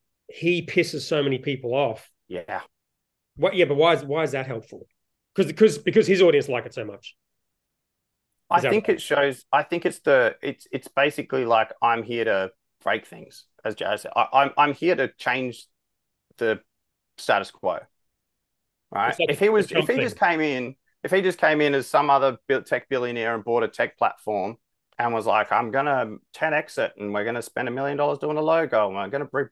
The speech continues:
Speaker 2: and it's all flashy and it's all nice," it's gonna, it would sink overnight. The only
Speaker 1: Mm.
Speaker 2: reason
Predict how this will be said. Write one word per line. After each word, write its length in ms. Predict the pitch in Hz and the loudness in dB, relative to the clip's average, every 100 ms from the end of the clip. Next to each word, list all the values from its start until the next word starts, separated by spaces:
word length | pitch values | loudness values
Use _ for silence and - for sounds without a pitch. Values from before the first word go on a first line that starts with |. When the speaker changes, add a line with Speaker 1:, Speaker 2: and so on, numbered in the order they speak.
| - | -6
Speaker 2:
and 120 | 131 | -6
it's 140 | 107 113 | -6 -4
all 140 | 139 | -6
flashy 420 | - 143 131 - | -4 0 0 -2
and 80 | 139 | -10
it's 100 | 107 | -8
all 120 | 123 | -8
nice," 160 | 123 123 | -6 -8
it's 120 | 147 | -8
gonna, 180 | - - - | -10 -8 -4
it 60 | |
would 180 | 180 202 | -4 -4
sink 260 | - 208 202 | -6 -6 -2
overnight. 580 | 180 156 131 151 - - | -2 -2 -2 0 -2 -4
The 160 | - | 0
only 300 | 175 196 196 | 0 2 0
Speaker 1:
Mm. 80 | 160 | 2
Speaker 2:
reason 600 | 139 143 135 104 113 185 | 0 0 -4 -8 -8 -10